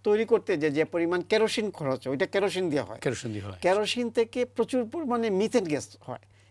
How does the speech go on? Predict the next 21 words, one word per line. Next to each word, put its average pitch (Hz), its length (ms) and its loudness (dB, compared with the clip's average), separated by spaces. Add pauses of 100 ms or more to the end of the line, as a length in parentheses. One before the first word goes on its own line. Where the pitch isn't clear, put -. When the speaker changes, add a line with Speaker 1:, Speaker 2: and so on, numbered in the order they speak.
(140)
Speaker 1:
মিথেন 208 360 2
হচ্ছে 233 220 -4
most 190 240 0
dangerous 147 500 0
gas। - 160 -16 (680)
মিথেন 170 400 0
থেকে 220 280 0
আপনার 185 420 0 (360)
নরমাল 180 420 0 (100)
পেট্রোল 196 480 0 (140)
পোড়ালে 170 520 2 (380)
যে 143 200 2
পরিমাণ 165 400 0
না 170 300 0 (760)
উত্তাপ 170 340 0
সৃষ্টি - 380 -2
বা 139 100 -2
কার্বন 156 380 2
হয়, 131 140 0
মিথেন 147 380 -2
থেকে 196 220 -8